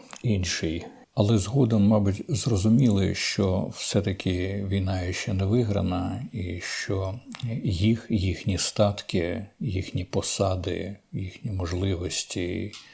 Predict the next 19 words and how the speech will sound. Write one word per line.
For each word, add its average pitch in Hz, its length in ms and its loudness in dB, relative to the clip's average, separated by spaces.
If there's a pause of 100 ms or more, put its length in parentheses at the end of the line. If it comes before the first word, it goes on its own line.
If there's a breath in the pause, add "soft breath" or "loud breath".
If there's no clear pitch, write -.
(880 loud breath)
їхні 101 420 2
корупційні 95 680 2
перспективи 101 840 0
має 92 320 0
ж - 80 -6
хтось 90 320 -4
захищати. - 880 -2 (360)
І 104 320 -6
що - 320 -4
солдатам 90 600 2
все-таки 92 440 -2
щось - 300 -2
потрібно 92 580 -2
давати. 90 500 -2 (400)
Взагалі, 139 540 4
сама 113 340 6
по 110 140 2
собі 107 340 4
ідея, 101 840 2